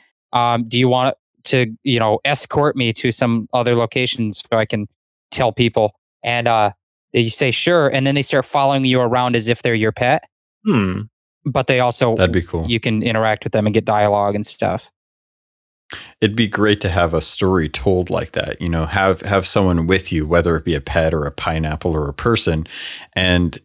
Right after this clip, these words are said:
Speaker 3: have that opportunity to get, uh, a, you know, the same way that stories are told through the tall tales, but you have to sit there or not, uh, at the N P C and listen to their story.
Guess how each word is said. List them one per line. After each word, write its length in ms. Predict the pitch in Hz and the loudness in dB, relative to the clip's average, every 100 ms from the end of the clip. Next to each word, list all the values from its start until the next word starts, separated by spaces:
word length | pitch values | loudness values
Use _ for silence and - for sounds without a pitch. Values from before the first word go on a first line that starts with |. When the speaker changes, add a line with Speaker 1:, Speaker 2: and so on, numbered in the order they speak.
| 90 80 | -10 -2
Speaker 3:
have 260 | 110 104 | 0 2
that 160 | 98 95 | 4 4
opportunity 760 | 87 95 82 95 90 82 78 | 4 0 0 2 2 2 -2
to 160 | 76 - | -4 -6
get, 360 | 85 95 90 - | 0 2 2 -2
uh, 360 | - 156 156 - - | 0 0 0 -2 -2
a, 200 | 80 78 - | -4 -4 -10
you 140 | - 104 | -4 -2
know, 200 | 82 82 | 0 -4
the 140 | - 107 | -4 -2
same 280 | - 127 113 | 0 0 2
way 140 | 107 | 2
that 220 | 95 82 | 4 2
stories 500 | - - 101 95 90 | 0 -2 2 4 4
are 100 | 87 | 2
told 440 | 80 - 87 87 78 | -2 0 0 0 -4
through 280 | - 92 82 | -4 -2 -2
the 140 | 80 | -4
tall 240 | - 87 | -2 0
tales, 520 | 80 - 90 80 76 - - | 0 2 2 2 -4 -10 -10
but 160 | - 85 | -2 -2
you 100 | 92 | 0
have 180 | 92 87 | -2 -2
to 100 | - | -4
sit 300 | - 127 - | 0 0 2
there 260 | 90 87 90 | 2 4 2
or 240 | 101 110 | 2 2
not, 380 | 87 76 82 - - | 0 -2 -4 -4 -4
uh, 280 | 87 80 80 | -2 -2 -4
at 180 | 87 87 | -4 -2
the 140 | - | 0
N 140 | 90 87 | 0 -4
P 120 | 87 | -2
C 240 | 110 101 | -2 0
and 100 | 85 | -2
listen 360 | 80 87 - 85 | -2 -4 -2 -4
to 100 | 80 | -4
their 180 | 78 73 | -4 -6
story. 440 | - 113 95 80 | -2 2 2 0